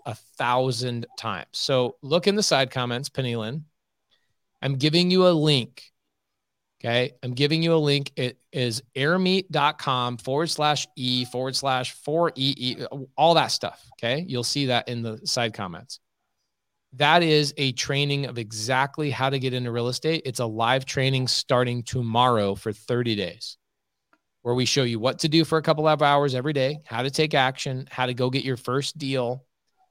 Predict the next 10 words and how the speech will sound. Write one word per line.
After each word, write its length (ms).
That 160
is 160
a 160
challenge 680
that 240
myself, 760
my 260
partners, 500
and 400
my 360